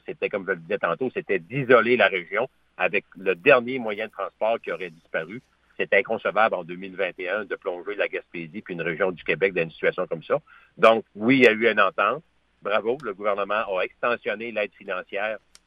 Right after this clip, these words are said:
a augmenté le niveau d'aide financière pour permettre à Keolis d'envisager de poursuivre. Maintenant, euh, en date d'hier, on était toujours dans l'attente de la réponse de Keolis,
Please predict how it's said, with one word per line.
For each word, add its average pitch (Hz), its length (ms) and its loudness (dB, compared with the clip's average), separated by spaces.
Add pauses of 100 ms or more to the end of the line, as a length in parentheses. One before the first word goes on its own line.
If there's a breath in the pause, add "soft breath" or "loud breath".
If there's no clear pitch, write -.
a 107 160 2
augmenté 135 580 2
le 107 100 -6
niveau 107 280 -12
d'aide 107 180 -6
financière 104 460 -4
pour 95 120 -18
permettre 95 420 -6
à 87 60 -8
Keolis 101 420 -6 (480)
d'envisager 110 560 2
de - 40 -20
poursuivre. 120 520 -8
Maintenant, 113 360 0 (400)
euh, 90 180 -4
en 98 100 -2
date 110 220 0
d'hier, 110 300 0
on 104 120 -8
était 95 200 -10
toujours 110 300 -10
dans 98 140 0
l'attente 107 420 2
de 92 80 -4
la 92 140 0
réponse 98 400 -8
de 92 80 -6
Keolis, 95 460 -10